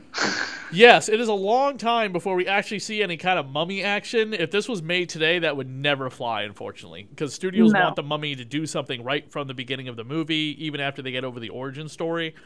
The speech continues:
Speaker 2: Um, even in the Brendan Fraser mummy movie, we still see something of the mummy's power right in the beginning.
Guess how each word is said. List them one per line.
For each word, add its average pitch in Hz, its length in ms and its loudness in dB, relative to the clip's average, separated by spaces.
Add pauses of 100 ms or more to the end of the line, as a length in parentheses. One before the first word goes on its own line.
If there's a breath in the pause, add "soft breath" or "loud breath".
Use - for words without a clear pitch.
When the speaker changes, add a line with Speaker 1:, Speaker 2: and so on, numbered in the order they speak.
(400 soft breath)
Speaker 2:
Um, 113 760 -4 (580)
even 185 260 -2
in 180 100 -4
the 156 80 -2
Brendan 143 340 -4
Fraser 143 400 -6
mummy 160 260 -8
movie, 170 380 -6
we 139 140 -10
still 156 260 -6
see 156 260 -8
something 147 480 -6
of 139 100 -6
the 139 80 -6
mummy's 135 280 -8
power 170 600 -4
right 180 160 0
in - 60 -6
the 185 80 -6
beginning. 190 400 -6